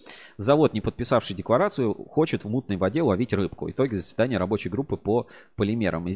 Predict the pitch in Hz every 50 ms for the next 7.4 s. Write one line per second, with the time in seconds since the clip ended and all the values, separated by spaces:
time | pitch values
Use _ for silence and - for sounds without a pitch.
0 | 101 _ - - 104 - 143 156 165 139 - - 104 - 117 123 135 - - -
1 | - 98 95 95 92 90 90 87 87 - 64 - - 92 87 95 113 120 127 117
2 | - - 98 - - - 147 156 143 113 143 175 139 110 - - - _ - 160
3 | 160 175 160 180 202 202 185 160 147 135 - - 160 151 147 139 - - 156 160
4 | 165 127 113 101 98 - - 123 127 127 110 101 - - - 104 92 92 92 90
5 | 107 107 131 147 151 139 110 101 - 131 131 - - - 104 104 - - 107 110
6 | 113 120 139 185 240 254 - - 110 117 143 139 104 87 - 110 - 107 113 131
7 | 139 123 - - 123 107 95